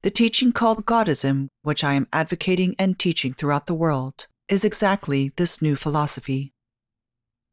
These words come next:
The approaching Asia-Pacific era will be a world in which all people's lives are integrated with each other, beyond culture and race. In this world, heavenly fortune will take us into an era of harmony.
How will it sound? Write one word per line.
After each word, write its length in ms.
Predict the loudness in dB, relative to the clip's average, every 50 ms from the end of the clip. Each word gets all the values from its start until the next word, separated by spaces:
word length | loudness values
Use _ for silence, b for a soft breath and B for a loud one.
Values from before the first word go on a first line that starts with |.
| _ _ _
The 100 | 0 0
approaching 480 | 2 4 4 4 4 4 4 2 2 2 2
Asia-Pacific 680 | 2 2 2 2 2 0 0 0 0 0 0 -2 -2 -2 -2
era 320 | 0 0 0 0 0 0
will 160 | 0 0 0
be 140 | 0 0 0
a 60 | 0
world 380 | 0 0 0 0 0 0 0 0
in 60 | -2
which 180 | -2 -2 -2 -2 -2
all 180 | 0 0 0
people's 400 | 0 0 -2 -2 0 0 -2 0
lives 400 | 0 0 2 2 2 0 0 0
are 140 | -2 -2 0 0
integrated 560 | 0 0 0 -2 -2 -2 -2 -2 -2 -4 -4
with 140 | -4 -4 -4
each 180 | -4 -4 -2
other, 320 | -2 -2 -2 -2 -4 -4 -6 -10 _ _
beyond 300 | 0 2 4 4 2 2
culture 480 | 2 2 2 2 2 0 0 -2 -2 -2 0
and 200 | -2 -2 0 0
race. 540 | 0 0 0 0 0 -2 -2 -2 -4 -6 -8 _ _ _ _ _ _ _ _ _ _ 0
In 200 | 4 4 6 6
this 260 | 4 4 2 0 0
world, 420 | 0 2 2 2 2 0 -2 -6 -10 _
heavenly 300 | -4 -2 0 2 2 0
fortune 440 | 0 0 0 0 0 0 0 0 2
will 100 | 2 2
take 260 | 0 0 -2 0 0
us 280 | -2 -2 -2 -2 -4 -2 0
into 240 | 0 0 2 2
an 100 | 0 0 0
era 300 | 0 0 0 0 0 -2
of 140 | -2 -4 -4
harmony. 500 | -2 -2 0 0 0 0 -2 -2 -4 -8